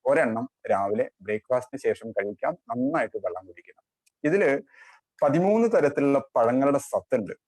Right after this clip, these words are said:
നമ്മുടെ നാട്ടിൻപുറത്തെ, അല്ലെങ്കിൽ നമ്മുടെ നാട്ടിൻപുറത്തെ എന്നല്ല, നഗരത്തിലെ ആയിക്കൊള്ളട്ടെ, ഒരു സ്ത്രീക്ക് പോലും സ്വപ്നം കാണാൻ പറ്റാത്ത അത്രയും ബെനിഫിറ്റുകൾ ഇതിൽ കിട്ടും. കാരണം പതിമൂന്ന് തരത്തിലുള്ള പഴങ്ങൾ, ബ്ലൂബെറി, ബ്ലാക്ക്ബെറി, സ്ട്രോബെറി, ചെറി, ആഹ്, ആപ്രിക്കോട്ട്, അവക്കാഡോ, കിവി, മാംഗോസ്റ്റീൻ തുടങ്ങി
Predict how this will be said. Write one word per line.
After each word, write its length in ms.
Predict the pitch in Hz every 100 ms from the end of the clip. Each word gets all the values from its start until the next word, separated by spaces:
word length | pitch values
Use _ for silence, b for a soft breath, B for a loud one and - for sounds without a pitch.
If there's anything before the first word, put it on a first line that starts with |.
| _ _ _
നമ്മുടെ 220 | 147 175 202
നാട്ടിൻപുറത്തെ, 720 | 165 165 196 190 175 156 139
അല്ലെങ്കിൽ 420 | 135 139 147 135
നമ്മുടെ 240 | 120 131
നാട്ടിൻപുറത്തെ 540 | 131 107 107 143 151 160
എന്നല്ല, 280 | 160 147 139
നഗരത്തിലെ 540 | 123 110 123 151 143
ആയിക്കൊള്ളട്ടെ, 560 | 131 123 123 120 113 117
ഒരു 320 | 127 160 220
സ്ത്രീക്ക് 440 | - 156 147 -
പോലും 300 | 143 135 135
സ്വപ്നം 460 | 135 151 - 202 202
കാണാൻ 240 | 165 156
പറ്റാത്ത 280 | - 131 123
അത്രയും 520 | 127 - 131 131 127
ബെനിഫിറ്റുകൾ 460 | 113 113 - 123 110
ഇതിൽ 100 | 107
കിട്ടും. 300 | _ _ - _ _ -
കാരണം 380 | 147 185 202 220 B B _
പതിമൂന്ന് 480 | 160 175 214 233 233
തരത്തിലുള്ള 320 | 196 175 170
പഴങ്ങൾ, 420 | 165 139 135 135 131
ബ്ലൂബെറി, 480 | 123 139 139 139
ബ്ലാക്ക്ബെറി, 520 | 131 131 127 135 131 127
സ്ട്രോബെറി, 640 | - 131 131 131 131 127
ചെറി, 480 | 143 131 131 127 127
ആഹ്, 680 | 123 123 123 120 117 113 127
ആപ്രിക്കോട്ട്, 560 | - - 131 127 113
അവക്കാഡോ, 600 | 123 135 135 131 123 127
കിവി, 460 | 127 - 123 131 123
മാംഗോസ്റ്റീൻ 800 | 120 120 123 135 123 - 123 117
തുടങ്ങി 300 | 120 123